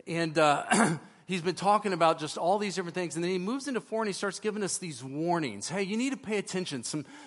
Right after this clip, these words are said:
there's some serious things. And a warning is there to make us sit up and take notice. So he gives us warnings. The first one was about worldliness. We need to make sure we're avoiding trying to be more like the world and trying to be in the world and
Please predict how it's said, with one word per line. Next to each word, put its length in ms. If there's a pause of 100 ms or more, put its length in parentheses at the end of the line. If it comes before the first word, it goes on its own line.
there's 180
some 180
serious 560
things. 300
And 80
a 40
warning 520
is 160
there 200
to 60
make 260
us 120
sit 220
up 120
and 100
take 200
notice. 240
So 80
he 60
gives 200
us 180
warnings. 440 (300)
The 60
first 300
one 180
was 160
about 320
worldliness. 760 (300)
We 100
need 120
to 40
make 160
sure 220
we're 180
avoiding 680
trying 400
to 100
be 200
more 280
like 260
the 80
world 560
and 160 (280)
trying 260
to 80
be 140
in 280
the 80
world 500
and 220